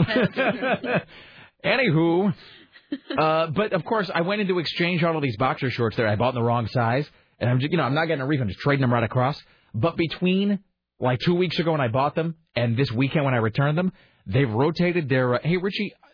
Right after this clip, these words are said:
Speaker 2: can you, um, I don't know if you're screening these calls or not, but I'm not seeing anything on the screen. You might need to restart your call screening software. I'm not seeing any of the screening information, Richie. I apologize. Um, but in between when I bought the boxer shorts and when I returned them,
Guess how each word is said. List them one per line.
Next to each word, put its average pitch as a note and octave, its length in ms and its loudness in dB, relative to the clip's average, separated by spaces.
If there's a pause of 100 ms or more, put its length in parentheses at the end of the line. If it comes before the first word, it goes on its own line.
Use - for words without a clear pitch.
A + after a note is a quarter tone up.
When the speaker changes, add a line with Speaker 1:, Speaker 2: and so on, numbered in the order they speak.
(140)
Speaker 2:
can F#3 140 4
you, D4 300 -2
um, A2+ 400 0 (580)
I E3 80 2
don't A3+ 80 2
know B3 80 0
if F3+ 60 -4
you're D#3 100 0
screening E3 340 0
these C3+ 120 0
calls C3+ 320 0
or C#3+ 60 0
not, C#3 280 -2
but B2 300 0
I'm C#3+ 220 0
not E3 160 -2
seeing B2+ 280 -2
anything A#2 340 0
on G#2+ 60 2
the G#2 60 2
screen. A#2+ 260 0
You C3 120 4
might D#3+ 160 2
need A#2+ 140 -2
to G#2 60 2
restart G2 540 0
your E2 140 -8
call E2+ 240 0
screening D#2+ 300 -6
software. F2+ 260 0
I'm A2 80 4
not G#2+ 160 0
seeing G2+ 260 0
any F2 300 0
of D#2 60 -2
the D#2 60 0
screening E2 380 -2
information, D#2+ 420 0
Richie. D#2+ 200 2
I F#2+ 80 4
apologize. E2+ 480 -4 (500)
Um, B2+ 320 2 (380)
but D#3+ 200 0
in G3+ 160 0
between A#3 320 -4
when F3 120 0
I C#3+ 60 0
bought C3 280 0
the F3 80 -2
boxer D#3+ 360 -2
shorts F3 260 -4
and C#3+ 80 -2
when C#3 80 0
I - 20 2
returned C#3 400 0
them, F3 160 0